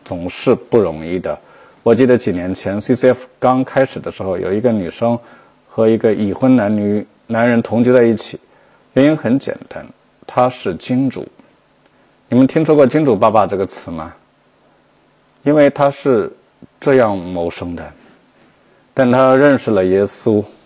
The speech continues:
知道这是错的，他做了一个艰难的决定。记住，信心是勇敢的，当然也有恐惧，恐惧从未缺席，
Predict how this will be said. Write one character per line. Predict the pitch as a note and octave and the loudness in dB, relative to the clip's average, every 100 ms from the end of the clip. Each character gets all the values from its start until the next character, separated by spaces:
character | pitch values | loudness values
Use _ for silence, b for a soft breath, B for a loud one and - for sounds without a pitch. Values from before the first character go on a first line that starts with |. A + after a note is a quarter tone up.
| b _ _ - | b _ _ -4
知 | B2 | -4
道 | A2 G#2+ D#2+ - b b b b - | 2 2 2 -8 b b b b -6
这 | G#2 | -6
是 | G2+ | -6
错 | - - A2 D#2+ | -10 -6 -4 -6
的， | - - _ _ _ _ b b b b b b - | -8 -20 _ _ _ _ b b b b b b -4
他 | A#2+ | -4
做 | A2 D3+ | 2 2
了 | A#2+ | 4
一 | G#2+ | 2
个 | G#2+ | 2
艰 | - G#2+ | 0 -4
难 | G#2 | -4
的 | F#2 | -8
决 | E2+ - E2+ | -10 -12 -12
定。 | F2 D#2+ _ _ - | -18 -20 _ _ -14
记 | - C3+ | 0 2
住， | G2+ - b b b _ | 2 -2 b b b _
信 | - C#3+ B2+ | 0 2 2
心 | - C3 | 2 0
是 | A#2 B2 | 2 -2
勇 | G2 F2+ F#2+ | -2 -4 -8
敢 | F2 E2 | -12 -12
的， | - - b b _ - | -18 -20 b b _ 0
当 | D#3 | 2
然 | D#3+ C#3+ | 4 4
也 | B2+ | 4
有 | C#3+ | 4
恐 | C3+ - D#2+ - | 0 -6 -14 -12
惧， | - E2 _ b b b - | -10 -10 _ b b b -2
恐 | C#3+ D3 | 0 2
惧 | C3+ D#3 | 4 2
从 | A2 - A#2 | 2 0 2
未 | B2+ G#2 | 2 0
缺 | - A#2 | -2 -2
席， | A2+ - | -2 -6